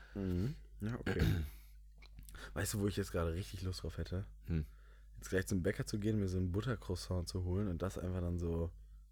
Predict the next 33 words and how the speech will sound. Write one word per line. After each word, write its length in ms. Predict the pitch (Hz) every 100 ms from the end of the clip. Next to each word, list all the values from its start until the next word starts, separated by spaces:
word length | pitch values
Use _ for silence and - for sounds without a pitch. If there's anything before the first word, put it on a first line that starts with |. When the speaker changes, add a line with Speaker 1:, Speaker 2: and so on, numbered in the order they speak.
| -
Speaker 1:
nochmal 320 | 98 104 113 101
einen 80 | 98
neuen 240 | 101 117
Kaffee 280 | - - 107
machen, 380 | 113 113 120 127 - - -
das 160 | 92
Croissant 480 | - 95 - 113 120
und 80 | 95
dann 140 | 95
immer 180 | 101 107
so, 200 | 101 104 - -
einfach 200 | 117 123
so 120 | 110
leicht, 400 | 101 101 139 147 - - - -
ganz 180 | 131
dezent 240 | 127 - 113
einfach 120 | 117
so 80 | 110
ein 20 |
bisschen 220 | 107 117
Butter 280 | 110 127 85
auf 100 | 69 -
das 160 | 85
Croissant 360 | - 92 92 92
schmieren. 360 | - 85 80 85
Speaker 2:
Ja, 100 | 85
ja. 160 | 80 - -
Speaker 1:
Mit 100 | 98
dem 80 | 107
Messer 280 | 104 120 123
und 100 | 101
dann 160 | 104
abbeißen. 600 | 78 82 69 65 - 78